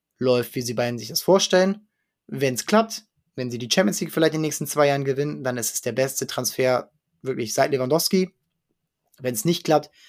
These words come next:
ist es ein Fiasko. Und da bist du vielleicht mit einem, äh,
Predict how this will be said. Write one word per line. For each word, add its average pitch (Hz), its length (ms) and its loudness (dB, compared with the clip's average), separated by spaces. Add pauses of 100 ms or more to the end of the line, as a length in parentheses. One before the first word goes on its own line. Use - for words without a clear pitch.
(480)
ist 143 180 0
es - 140 -2
ein 117 80 -8
Fiasko. - 560 -6 (640)
Und 120 600 -6 (320)
da 127 120 -2
bist 151 200 0
du 156 60 -2
vielleicht 139 360 0
mit 151 120 -10
einem, 127 340 -6
äh, 120 320 -6